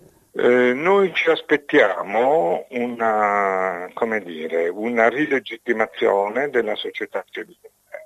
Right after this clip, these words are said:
Non, non pensiamo di fare altro, noi vogliamo portare,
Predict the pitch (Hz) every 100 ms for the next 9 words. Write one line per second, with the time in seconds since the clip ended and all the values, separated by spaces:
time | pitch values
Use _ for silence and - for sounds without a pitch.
0 | _ 190 196 190 _ - - - 117 113
1 | - 127 120 147 165 156 139 - 135 120
2 | 98 85 87 - 98 92 95 123 135 110
3 | 113 135 117 110 - 120 127 135 139 -